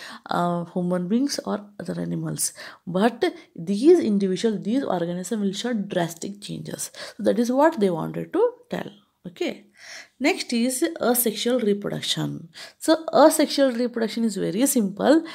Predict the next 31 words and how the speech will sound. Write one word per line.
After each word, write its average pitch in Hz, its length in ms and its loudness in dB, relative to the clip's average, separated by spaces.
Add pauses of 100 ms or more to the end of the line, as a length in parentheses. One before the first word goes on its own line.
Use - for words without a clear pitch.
(200)
because 220 460 2
here 226 380 -2
in 240 140 -6
asexual 285 540 4
reproduction, 208 720 -2 (260)
a 240 120 -2
single 233 420 6
parent 226 380 4
will 226 100 2 (100)
take, 208 320 -6
uh, 175 1080 -2
uh, - 440 -2 (800)
perform, 185 520 2
I 190 60 0
mean, 208 220 2
uh, 160 300 -2 (340)
a 190 100 0
single 247 420 6 (120)
parent 220 500 4
is 190 180 -2
giving 202 460 0
rise 185 320 -4
into 185 220 -2
a 320 120 4
new 185 220 0
individual. 165 840 -2 (340)
No 285 380 2 (240)
two 302 180 6
parent 185 400 4
is 233 120 2
involved. 160 600 -6